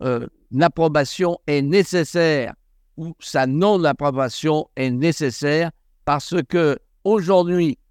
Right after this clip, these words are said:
il y a une double imposture, une imposture par rapport aux réalités du terrain et une imposture également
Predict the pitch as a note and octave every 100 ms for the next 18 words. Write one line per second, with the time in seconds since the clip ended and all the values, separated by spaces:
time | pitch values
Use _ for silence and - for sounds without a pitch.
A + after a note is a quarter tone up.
0 | _ - D3 D3+ E3+ D#3+ D3+ D#3 D3 C#3+
1 | G#3+ G#3+ F3 D3+ D#3 - G3 A#3 A3+ -
2 | _ _ D#3 E3+ F#3+ - F#3+ - G#3 F#3+
3 | D#3 - D#3 D#3 - F#3+ F3 D#3 B2+ -
4 | - D3+ C3 A2+ F3 A#3 A3+ A3 E3 G3
5 | E3+ C#3+ E3 D#3 F3 G3+ - _ _ F3
6 | F3+ F3 E3 A3+ A#3+ A3+ F3+ - G3+ G3
7 | E3+ E3 D#3 D#3 F3+ G3